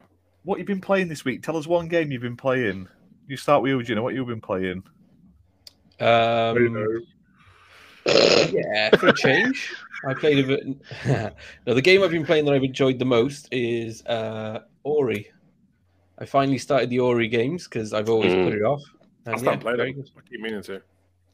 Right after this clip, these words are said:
Speaker 2: Yeah, it's, it's good. It's good. It hits you hard at the beginning. It's just like, uh, Up. Get straight
Speaker 4: Bambi.
Speaker 2: in there. Yeah, Jesus Christ, don't hang around. Yeah, really good.
Speaker 1: <laughs>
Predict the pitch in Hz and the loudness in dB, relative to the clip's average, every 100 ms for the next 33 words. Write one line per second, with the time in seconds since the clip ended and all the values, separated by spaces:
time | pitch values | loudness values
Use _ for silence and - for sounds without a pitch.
0 | _ _ _ _ _ _ _ - 117 113 | _ _ _ _ _ _ _ -10 -4 -2
1 | 113 117 - - 262 - - _ - 233 | -2 -2 -8 -6 -6 -8 -16 _ -10 -10
2 | - - 170 - 147 165 214 143 113 135 | -10 -6 -6 -4 -4 -2 -2 -4 -6 -4
3 | 151 110 151 - 160 165 156 151 156 156 | -2 -2 -6 -8 -8 -6 -6 -6 -6 -4
4 | 151 - - 160 - - _ _ _ _ | -6 -6 -6 -6 -8 -20 _ _ _ _
5 | _ _ - 131 - - 160 127 120 95 | _ _ -10 -10 -10 -6 4 6 8 6
6 | 85 - _ _ _ _ _ _ - 160 | 4 0 _ _ _ _ _ _ -16 -12
7 | 180 143 - - 156 139 107 - 160 147 | -10 -8 -8 -10 -12 -12 -14 -6 -4 -4
8 | 147 156 151 143 117 139 - _ _ _ | -4 -4 -2 -2 -4 -6 -14 _ _ _
9 | - - - 127 - 208 220 139 165 202 | -20 -20 -8 2 4 6 6 4 2 4
10 | - | 6